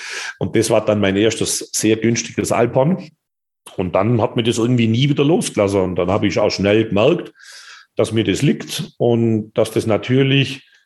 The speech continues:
ja, so hat, so war ich schon vom ersten Lehrer im Prinzip ein bisschen so voreingestellt, dass man ja als Musiker oder auch als Band so eine Eigenständigkeit suchen muss. So wie du vorher gefragt hast, was macht Allgäu sechs aus?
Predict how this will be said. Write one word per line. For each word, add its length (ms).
ja, 160
so 200
hat, 260
so 140
war 180
ich 80
schon 80
vom 180
ersten 340
Lehrer 640
im 140
Prinzip 380
ein 100
bisschen 220
so 200
voreingestellt, 1300
dass 220
man 100
ja 120
als 240
Musiker 460
oder 160
auch 140
als 240
Band 340
so 100
eine 200
Eigenständigkeit 1200
suchen 440
muss. 360
So 180
wie 80
du 100
vorher 300
gefragt 340
hast, 160
was 180
macht 220
Allgäu 360
sechs 260
aus? 380